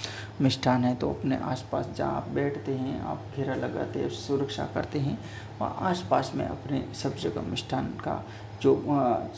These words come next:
आप बैठते हैं तो चारों तरफ भोग लगाइएगा। और अगर आप कोई दिया वगैरह जलाते हैं तो मिट्टी के दिए हैं, उसमें कोई चमेली का तेल लगा दीजिएगा और अपनी, अ, चारों कोनों में चार दिए जलाइएगा। अगर चार ना जलाए तो एक फिर जला लीजिएगा।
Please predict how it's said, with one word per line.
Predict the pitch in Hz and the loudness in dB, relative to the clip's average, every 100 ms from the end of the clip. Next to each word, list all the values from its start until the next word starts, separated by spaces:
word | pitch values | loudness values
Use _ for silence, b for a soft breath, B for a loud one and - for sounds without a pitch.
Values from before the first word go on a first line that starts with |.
| - | -4
आप | - 139 139 | 0 0 2
बैठते | 139 139 - | 2 2 0
हैं | 160 | 0
तो | 156 | -2
चारों | 151 135 135 | 2 4 4
तरफ | 135 135 139 - | 2 -2 -6 -6
भोग | 151 - | -2 0
लगाइएगा। | 127 - 143 151 170 220 B B B - | 2 2 2 2 0 -2 B B B 4
और | 135 135 | 6 8
अगर | 131 127 127 123 | 6 6 4 2
आप | 120 - - 131 117 - - - - - - - - B B B | 2 0 0 -2 -2 -8 -12 -12 -10 -8 -8 -8 -10 B B B
कोई | - 147 | 4 4
दिया | 143 131 127 | 8 8 8
वगैरह | 131 139 143 | 6 4 2
जलाते | 143 139 139 139 156 | 2 0 0 -2 -4
हैं | 156 240 | -4 -4
तो | - 117 | -2 0
मिट्टी | 135 135 139 | 0 0 -2
के | 135 135 | 2 0
दिए | 139 139 | 2 2
हैं, | 143 156 - | 2 2 2
उसमें | - - 135 135 | 2 4 6 6
कोई | 143 135 | 4 2
चमेली | 135 - 139 139 139 143 | 2 -2 0 4 6 8
का | - | 6
तेल | - 139 | 8 8
लगा | - - 143 | 10 8 6
दीजिएगा | 143 151 175 - 196 196 B B - | 4 0 2 4 2 2 B B 0
और | 131 | 0
अपनी, | - 151 - 175 175 180 - | 0 -4 0 2 2 2 0
अ, | 147 147 | 2 4
चारों | 143 139 131 135 | 4 6 6 4
कोनों | 135 135 135 | 2 2 4
में | 135 139 | 4 4
चार | - 131 131 | 8 10 10
दिए | 135 143 | 8 8
जलाइएगा। | 139 139 143 156 175 202 | 8 6 6 6 4 4
अगर | 147 | 4
चार | 139 - 139 | 2 4 6
ना | 139 135 | 8 6
जलाए | 127 131 139 143 | 4 4 4 4
तो | - | 2
एक | - 147 139 | 4 4 4
फिर | - 131 135 | 0 -2 -2
जला | - - | -8 -8
लीजिएगा। | - - - - - - | -8 -8 -8 -8 -6 -10